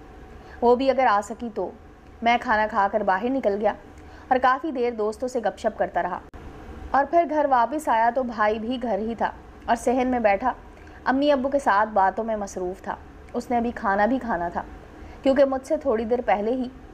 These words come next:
वो दुकान बंद करके आया था। भाई का मसला था कि उसके पास से गुजर कर उज़्मा ने बैठक में आना था और कब भाई का पता नहीं चलता था कि वो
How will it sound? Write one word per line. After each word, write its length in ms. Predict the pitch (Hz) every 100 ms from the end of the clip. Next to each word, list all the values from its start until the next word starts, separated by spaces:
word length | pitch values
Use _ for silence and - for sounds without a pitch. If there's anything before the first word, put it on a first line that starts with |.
| - -
वो 40 |
दुकान 420 | 247 247 233 262
बंद 200 | 233 240
करके 260 | 233 220 202
आया 220 | 175 175
था। 180 | 175 170 - - - - - - -
भाई 260 | 220 254 262
का 120 | 302
मसला 340 | 269 240 269 269
था 280 | 269 233 247
कि 80 |
उसके 380 | 254 254 254 285
पास 320 | 269 208 214
से 100 | 233
गुजर 280 | 220 220 240
कर 220 | 269 214 - - -
उज़्मा 240 | 226 247
ने 100 | 262
बैठक 360 | 247 190 185 226
में 100 | 226
आना 220 | 190 175
था 160 | 175 - - - - - - - -
और 160 | 233 240
कब 160 | 240
भाई 260 | 214 214 226
का 120 | 254
पता 260 | 240 202 214
नहीं 220 | 233 285
चलता 340 | 269 202 214
था 180 | 220 220
कि 120 | 220
वो 120 | 170